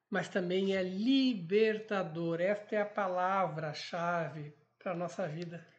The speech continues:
se libertar. Porque o que vale lá no plano espiritual não é as coisas que a gente tá fazendo aqui, sabe?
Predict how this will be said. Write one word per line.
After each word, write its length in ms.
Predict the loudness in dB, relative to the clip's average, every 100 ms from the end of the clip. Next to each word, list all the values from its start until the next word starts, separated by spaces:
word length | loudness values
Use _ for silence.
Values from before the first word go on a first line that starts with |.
| _
se 120 | -8
libertar. 960 | -4 -2 2 2 0 -2 0 0 -2 -14 -20 -20 -20 -4
Porque 240 | -2 0
o 60 | -2
que 160 | 0
vale 420 | 0 2 2 2 0
lá 100 | -4
no 80 |
plano 180 | -2 -2
espiritual 480 | -2 -6 -2 0 2
não 120 | 2
é 60 | 0
as 160 | -2
coisas 360 | -2 -2 -2 -4
que 140 | -4
a 60 | -4
gente 340 | -2 -4 -4
tá 100 | -6
fazendo 380 | -2 0 0 -2
aqui, 260 | -2 -4 -6
sabe? 640 | -4 -4 -4 -6 -8